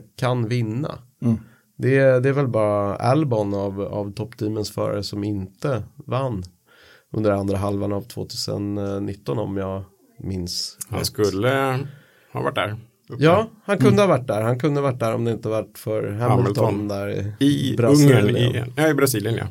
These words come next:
Speaker 3: Ja.
Speaker 1: Brasilien där, precis. Eh, så att jag, jag tror att det blir ett väldigt så här, förarorienterat och förar en, en, en säsong som väldigt mycket kommer drivas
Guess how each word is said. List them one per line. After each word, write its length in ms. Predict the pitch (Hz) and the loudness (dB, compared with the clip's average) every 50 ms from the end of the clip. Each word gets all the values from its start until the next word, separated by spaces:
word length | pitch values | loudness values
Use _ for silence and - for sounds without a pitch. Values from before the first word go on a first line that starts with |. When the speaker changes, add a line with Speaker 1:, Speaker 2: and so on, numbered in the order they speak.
| - - - | -8 -8 -4
Speaker 3:
Ja. 140 | 107 110 117 | -2 0 2
Speaker 1:
Brasilien 640 | 117 117 113 120 123 117 120 123 120 110 107 101 | 2 2 2 2 2 2 4 4 2 2 0 0
där, 200 | 101 98 98 101 | -2 -4 -4 -6
precis. 680 | - - 113 - - 117 113 107 - - - - - - _ _ - | -6 -8 -8 -6 -4 -4 -4 -4 -4 -6 -8 -8 -10 -14 _ _ -8
Eh, 460 | - 110 107 107 107 107 107 104 104 | -6 -4 -2 -2 -2 -2 -2 -2 -2
så 180 | 107 - - 143 | -4 -2 -2 -2
att 160 | 135 139 147 | -2 -2 0
jag, 280 | 156 156 165 165 151 147 | 2 2 4 4 4 4
jag 140 | 170 180 175 | 2 2 2
tror 120 | - 214 | 2 0
att 80 | 214 - | 0 2
det 80 | 214 180 | 0 2
blir 220 | 180 185 180 175 | 4 4 4 6
ett 160 | 170 165 143 | 4 4 2
väldigt 480 | 143 151 160 147 135 139 135 - - - | 2 2 4 4 4 2 0 -2 -8 -10
så 200 | - - - 151 | -8 -2 -2 -2
här, 60 | 143 | -2
förarorienterat 1500 | 143 - - 180 165 147 139 135 135 131 131 127 - 139 135 135 131 131 135 123 123 - 185 202 190 180 160 123 113 120 | -2 -2 0 2 4 4 4 4 4 2 2 0 -2 -2 0 0 0 0 -2 -4 -4 -6 -4 -2 -2 0 0 -2 -2 -4
och 60 | 123 - | -8 -8
förar 600 | - - 156 143 131 123 123 120 120 120 120 - - - - - - - - - - - - - - - _ _ _ _ - | -4 0 0 2 2 2 2 2 2 0 -2 -6 -12 -20 -20 -20 -20 -20 -20 -20 -20 -20 -20 -20 -20 -20 _ _ _ _ 0
en, 160 | 156 151 - | 0 0 2
en, 240 | - 156 160 160 - | 2 4 4 4 4
en 160 | - 160 160 | 4 2 2
säsong 520 | 156 - 160 - - - 196 202 202 196 180 | 4 4 2 4 4 4 4 4 4 2 2
som 200 | - 180 165 160 | 2 2 2 4
väldigt 240 | 160 156 147 139 123 | 4 4 4 4 2
mycket 280 | 143 143 - 131 127 | 0 0 -2 -4 -4
kommer 200 | - 147 139 135 | -2 0 0 0
drivas 600 | 123 131 131 135 131 123 117 120 123 120 - - | 0 2 2 2 4 4 2 2 2 2 0 -2